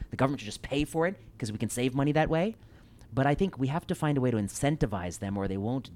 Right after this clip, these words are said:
do what we want them to do. And, you know, I'm, that's what I'm thinking about lately.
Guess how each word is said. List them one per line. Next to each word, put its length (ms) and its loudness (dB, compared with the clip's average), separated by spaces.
do 180 -2
what 340 -4
we 120 -6
want 320 -6
them 120 -6
to 80 0
do. 300 -6
And, 180 -10
you 100 -8
know, 80 -2
I'm, 220 -4
that's 160 -8
what 60 -2
I'm 80 -4
thinking 340 -6
about 240 -6
lately. 380 -10